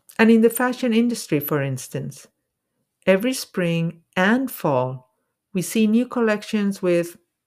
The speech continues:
well, more or less groundbreaking takes on garments such as dresses or trousers. Are these new takes, these versions, a completely new, never-seen creation?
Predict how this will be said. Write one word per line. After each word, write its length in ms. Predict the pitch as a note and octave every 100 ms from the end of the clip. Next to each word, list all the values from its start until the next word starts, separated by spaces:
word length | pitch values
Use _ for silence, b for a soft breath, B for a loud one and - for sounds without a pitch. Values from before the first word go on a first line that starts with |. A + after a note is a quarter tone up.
| -
well, 340 | G3 F3 A3+ - _ F3
more 280 | F3+ F#3+
or 120 | F#3+ F#3
less 340 | F#3+ F#3+ -
groundbreaking 1040 | - F#3+ G3 A3+ C4+ A#3 F3+ E3+ E3 D3+ -
takes 400 | D#3 C#3+ - - B B B
on 260 | F3+ E3+ E3
garments 580 | E3 C#3+ D3+ E3 F#3+ G3
such 360 | - D#3+ E3+
as 100 | D#3
dresses 480 | C#3+ D3+ C#3 C#3+ C3+
or 80 | C#3+
trousers. 840 | - F#3+ F#3+ A#3+ A#3 C#3 C#3+ - _ _ _ _ _ _ _ _ _ -
Are 80 | F3
these 220 | F#3 -
new 180 | F#3+ F#3+
takes, 640 | F#3+ F#3 F#3 B3 C4 -
these 300 | D#3+ D#3 -
versions, 880 | C#3 C3 E3 E3+ - G3+ A3 A#3 - _ _ _ -
a 80 | F#3
completely 720 | - E3 D#3+ - G#3+ - G3
new, 680 | F3 E3+ F3 F#3 G#3 A#3+ C4+
never-seen 680 | A#3+ F#3+ F#3+ G#3 - G#3+ A3
creation? 800 | G#3+ G3+ E3+ F3 G3+ - D#4